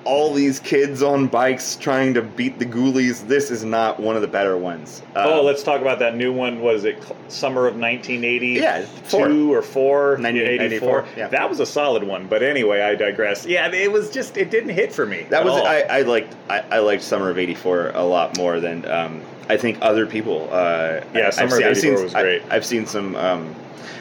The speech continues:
Speaker 1: negative reviews about that, that it was, you know, boring. But anyways.
Speaker 2: Yeah, yeah, we'll do that one day.
Speaker 1: Right. Uh, this movie, on the other hand,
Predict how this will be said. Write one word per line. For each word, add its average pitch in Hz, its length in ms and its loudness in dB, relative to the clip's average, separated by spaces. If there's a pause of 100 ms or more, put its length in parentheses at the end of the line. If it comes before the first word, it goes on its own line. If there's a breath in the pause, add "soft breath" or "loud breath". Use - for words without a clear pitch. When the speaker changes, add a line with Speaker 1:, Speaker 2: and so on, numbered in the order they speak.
(180 loud breath)
Speaker 1:
negative 107 340 2
reviews 98 440 0
about 87 320 0
that, 85 340 -2
that 87 160 0
it 87 40 2
was, 85 260 -4
you 127 100 -4
know, 87 80 -4
boring. 95 400 -2
But 131 160 2
anyways. 123 380 2 (260 loud breath)
Speaker 2:
Yeah, 113 180 0
yeah, 107 180 2
we'll 110 140 2
do 110 100 -2
that 101 140 0
one 95 120 -8
day. 90 100 -4
Speaker 1:
Right. 123 320 0 (260)
Uh, 95 480 2 (420)
this 165 280 -2
movie, 113 260 0
on 101 120 0
the 98 60 -2
other 95 200 0
hand, 107 400 -2